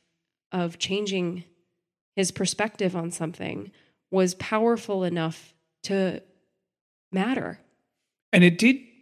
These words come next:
Speaker 2: history did get rewritten in a very slight way. 'Cause when she sees the sunflower painting, he now put her name in it.
Speaker 1: Yeah, for Amy.
Speaker 2: You know, so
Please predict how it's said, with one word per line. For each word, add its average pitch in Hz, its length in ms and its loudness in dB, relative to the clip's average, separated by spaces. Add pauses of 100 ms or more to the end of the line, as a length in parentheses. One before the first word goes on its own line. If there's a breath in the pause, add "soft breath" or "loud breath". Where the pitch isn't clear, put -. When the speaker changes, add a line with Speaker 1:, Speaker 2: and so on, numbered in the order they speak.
(120)
Speaker 2:
history 220 440 2
did 220 260 2
get 202 180 2
rewritten 190 460 2
in 165 100 6
a 160 60 4
very 165 320 4
slight 165 580 4
way. 139 460 -2 (1120)
'Cause 151 160 4
when 160 160 6
she 208 300 4
sees 196 800 2 (400)
the 156 80 4
sunflower 147 760 2 (560)
painting, 120 500 0 (600)
he 143 160 2
now 151 240 4
put 156 340 0 (140)
her 147 160 0
name 135 300 4
in 113 100 -2
it. 113 160 -12 (240)
Speaker 1:
Yeah, 175 320 -6
for 185 260 -6
Amy. 180 380 -2 (800)
Speaker 2:
You 185 140 4
know, 156 180 6
so 147 480 2